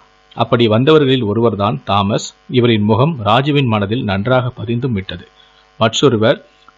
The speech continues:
பாதிரியான ஜோஸ். ஆ, பின்னர் பாதிரியார்கள் அங்கிருந்து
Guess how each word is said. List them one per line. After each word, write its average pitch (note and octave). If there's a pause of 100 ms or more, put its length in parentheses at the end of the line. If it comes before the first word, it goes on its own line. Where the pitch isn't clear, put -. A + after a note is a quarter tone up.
பாதிரியான B2+
ஜோஸ். G#2 (680)
ஆ, A2
பின்னர் D3
பாதிரியார்கள் C#3
அங்கிருந்து B2